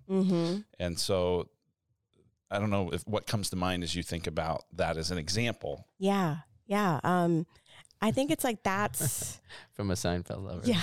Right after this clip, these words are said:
Speaker 3: That's great.
Speaker 2: Yeah, I
Speaker 1: <laughs> Which
Speaker 2: love,
Speaker 1: is funny
Speaker 2: I
Speaker 1: 'cause
Speaker 2: love
Speaker 1: I actually did
Speaker 2: Seinfeld.
Speaker 1: grow up watching Seinfeld.
Speaker 2: Yeah. You're multicultural.
Speaker 1: Yeah, exactly. Seinfeld and Martin, both of them
Speaker 2: Yeah.
Speaker 1: <laughs> together in one household. Um, yeah, I mean, I think that's a perfect example, um,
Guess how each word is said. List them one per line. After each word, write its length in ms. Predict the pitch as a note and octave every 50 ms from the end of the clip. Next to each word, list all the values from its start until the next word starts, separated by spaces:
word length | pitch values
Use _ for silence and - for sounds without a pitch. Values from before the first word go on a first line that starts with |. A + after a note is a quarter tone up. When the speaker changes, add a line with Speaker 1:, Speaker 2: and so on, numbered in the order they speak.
| - D5+ -
Speaker 3:
That's 180 | - C4 - - F#4 D4 -
great. 140 | - F#4+ - -
Speaker 2:
Yeah, 140 | A2+ G#2 G2+
I 40 | B2
Speaker 1:
<laughs> 20 |
Which 60 | C#3 B2+
Speaker 2:
love, 80 | C3 D3
Speaker 1:
is 60 | A#2+
funny 180 | C4 A#3+ A3 A3
Speaker 2:
I 40 | A3
Speaker 1:
'cause 80 | B2+
Speaker 2:
love 100 | B2+ C3+
Speaker 1:
I 60 | - -
actually 220 | - C#3+ C3 E3+
did 160 | - - -
Speaker 2:
Seinfeld. 40 | -
Speaker 1:
grow 160 | E3+ E3 D#3+
up 120 | A3+ - -
watching 340 | G3+ G#3 - - D4 -
Seinfeld. 600 | D4+ - - - G#3+ - - - A3+ - - - - - -
Speaker 2:
Yeah. 200 | G4 G3+ G3+ - - - - - G#3+ - _ - G3+
You're 100 | A2+ A2+
multicultural. 600 | G#2 G#2 - - G#2 A2 - C3 C3+ - C3 -
Speaker 1:
Yeah, 180 | C#4 C#4 C4 -
exactly. 500 | B3+ D4 - E4 B4+ C5 - C4 B3+ -
Seinfeld 520 | A#3 - - C4 C#4+ D4 - D4 C#4+ C#4+
and 120 | C#4+ C#4
Martin, 340 | C4 B3 B3 G#3+ D3+ G3 F#3
both 240 | F3 F#3+ G3 G#3 -
of 120 | G#3 F#3+
them 240 | - G3 D3 - A#3 - - -
Speaker 2:
Yeah. 240 | C#4 C4+ C#3+ - D#4 - - -
Speaker 1:
<laughs> 160 | D#4+ - - -
together 400 | - - - G#3 F3+ F3+ F#3+ F#3
in 80 | F3+
one 160 | G3+ F3 E3
household. 460 | F3+ D#3+ D3+ D#3 - - - - - - - - - - - - - - - _ -
Um, 400 | G3+ G3+ F#3+ F#3+ F#3 F#3+ F3+ - - _ -
yeah, 220 | G#3 B3+ C#4 C#4 B3+
I 80 | - A3+
mean, 180 | A#3 A3+ A3+
I 100 | A3+ A#3
think 180 | A#3+ - A#3+ A#3
that's 180 | B3 A#3+ - -
a 140 | A3+ C3+
perfect 500 | - - G#3 G#3 G#3 - A3 G3 - - -
example, 720 | F#3 F3+ D#3+ E3 F3 F3 F3 F3 F3 D#3+ D#3 D#3 D3+ - - -
um, 500 | - E3 D#3+ D3+ D3 C#3 D3+ - -